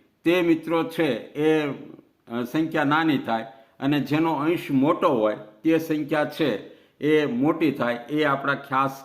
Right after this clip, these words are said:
ખ્યાલમાં રહેવું જોઈએ. હવે આનાથી ઉલટું થાય છે કે જ્યારે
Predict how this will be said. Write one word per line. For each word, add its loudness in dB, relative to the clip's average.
ખ્યાલમાં -2
રહેવું -2
જોઈએ. -2
હવે 2
આનાથી 0
ઉલટું 0
થાય 0
છે -4
કે 2
જ્યારે 2